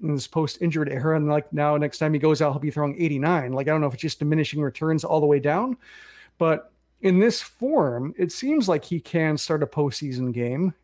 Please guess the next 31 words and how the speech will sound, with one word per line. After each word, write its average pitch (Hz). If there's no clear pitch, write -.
and 151
he 139
can 151
at 180
least 180
be 175
trusted 175
to 156
go 165
one 160
time 143
through. 156
And, 147
you 165
know, 151
when 156
it 143
comes 165
to -
the 143
postseason, 190
uh, 135
that 160
might 160
just 165
be 170
all 170
you 151
need 226
from 120
him, 123